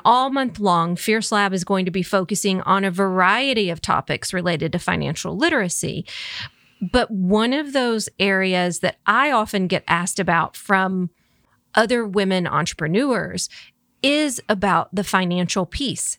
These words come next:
And, and I wanted to be able to kind of bring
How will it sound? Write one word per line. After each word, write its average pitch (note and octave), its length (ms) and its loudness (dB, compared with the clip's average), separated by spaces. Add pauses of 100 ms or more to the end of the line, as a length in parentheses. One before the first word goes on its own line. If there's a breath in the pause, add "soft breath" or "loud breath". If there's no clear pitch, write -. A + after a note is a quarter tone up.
(100)
And, G#3 300 2 (300)
and G3+ 380 0 (920 loud breath)
I F#3 100 4
wanted A#3 680 0
to B3+ 140 -2
be G#3+ 160 0
able G3 280 0
to F#3 220 -2
kind - 240 -2
of D#3+ 80 -2 (680)
bring B3 520 0